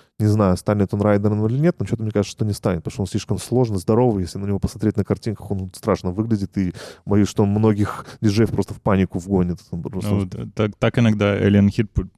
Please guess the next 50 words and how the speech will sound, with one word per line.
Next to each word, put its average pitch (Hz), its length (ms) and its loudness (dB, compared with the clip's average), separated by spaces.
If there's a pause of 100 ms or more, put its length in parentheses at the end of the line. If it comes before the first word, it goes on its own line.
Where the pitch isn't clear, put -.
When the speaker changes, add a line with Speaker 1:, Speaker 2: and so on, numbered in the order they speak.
Speaker 2:
пульты 98 480 4
действуют, 87 600 2
когда 85 320 0
их 82 100 -2
первый 82 260 2
раз 80 180 -2
видишь. 76 340 -6
Speaker 1:
Да-да-да, 117 560 4
я 98 80 4
как-то - 240 0
один 113 200 4
раз 110 180 2
поставил, 113 420 4
у 104 60 4
меня 107 120 2
есть 110 320 2 (300)
один 104 220 0
из - 100 -6
постоянных 107 540 0
клиентов, 127 560 2
диджей 104 440 2
один, 98 360 2 (340)
он 117 180 2
играет, 113 360 2
ну, 151 120 4
такой 101 460 0
больше 95 360 -2
коммерческий 107 520 0
материал, 117 560 2 (440)
и, 104 460 4 (180)
ну, 151 140 4
он 123 100 2
знает, 123 220 4
что - 140 0
у 123 40 4
меня 120 120 4
всё 123 120 0
хорошо 135 300 2
с - 80 -2
оборудованием, 135 540 4
он 113 80 2
никогда 127 260 4
не 123 80 4
просит 127 240 4
что-то - 220 0
конкретное, 139 600 4
и 113 40 6
я 151 140 4
ему 170 140 6
вожу, 139 520 6